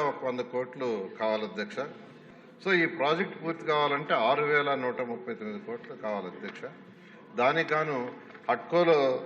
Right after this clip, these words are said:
లోన్ యాక్చువల్గా రిక్వెస్ట్ చేయడం జరిగింది. వాళ్ళు నాలుగు వేల ఐదు వందల కోట్లు ఇవ్వడానికి యాక్సెప్ట్ చేశారు.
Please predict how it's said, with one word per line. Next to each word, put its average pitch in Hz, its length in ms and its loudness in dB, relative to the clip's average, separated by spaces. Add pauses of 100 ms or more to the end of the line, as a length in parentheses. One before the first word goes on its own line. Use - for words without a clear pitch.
(160)
లోన్ 143 280 0
యాక్చువల్గా 127 480 -2
రిక్వెస్ట్ 110 360 -10
చేయడం 110 260 -4
జరిగింది. 110 340 -6 (420)
వాళ్ళు 131 200 0 (100)
నాలుగు 139 260 2
వేల 147 200 4
ఐదు 127 80 -2
వందల 127 300 -4
కోట్లు 127 240 -4
ఇవ్వడానికి 107 380 -2
యాక్సెప్ట్ 107 400 -10
చేశారు. 107 320 -6